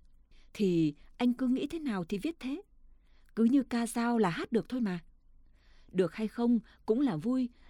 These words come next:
chứ ai bắt đền anh đâu mà sợ." "Thôi, cậu đừng lôi kéo anh ấy nữa. Anh Thủy ơi, ra đây em bảo này." Thoảng nắm tay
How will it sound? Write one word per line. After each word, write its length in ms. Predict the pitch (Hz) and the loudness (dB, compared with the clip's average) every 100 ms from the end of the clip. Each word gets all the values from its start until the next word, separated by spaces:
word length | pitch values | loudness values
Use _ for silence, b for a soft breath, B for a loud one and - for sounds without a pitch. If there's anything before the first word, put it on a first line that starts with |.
| b | b
chứ 300 | - 220 247 | 4 4 4
ai 220 | - 220 | 0 -2
bắt 160 | 208 311 | -4 -2
đền 220 | 208 185 | 2 2
anh 180 | 233 240 | 0 -2
đâu 120 | 247 | 0
mà 160 | 214 165 | -2 -2
sợ." 240 | - 175 - - - - - - - - - - - - - - - | -6 -8 -10 -18 -20 -20 -20 -20 -20 -20 -20 -20 -20 -20 -20 -20 -20
"Thôi, 320 | - 185 196 165 b b b b | -6 0 0 -2 b b b b
cậu 180 | - 233 | 0 0
đừng 260 | 180 170 156 | 0 -2 2
lôi 160 | 208 202 | 2 2
kéo 220 | 202 214 | -2 -4
anh 180 | 240 226 | -2 -2
ấy 140 | 240 | 0
nữa. 260 | 262 262 392 - - - - _ - - | 0 -2 -6 -16 -20 -20 -20 _ -20 -12
Anh 140 | - 254 | -2 0
Thủy 180 | 220 160 | 2 2
ơi, 320 | 220 247 196 - _ - - | 2 0 -2 -10 _ -20 -10
ra 180 | - 254 | -2 0
đây 140 | 269 | 0
em 200 | 269 269 | 0 0
bảo 200 | 214 160 | -2 -2
này." 320 | 180 208 180 - - _ _ - - _ - - - | -2 -2 -2 -6 -20 _ _ -20 -20 _ -20 -20 -6
Thoảng 300 | 202 160 139 | -2 -2 -4
nắm 260 | 170 220 | -4 -4
tay 280 | 269 240 220 | -4 0 0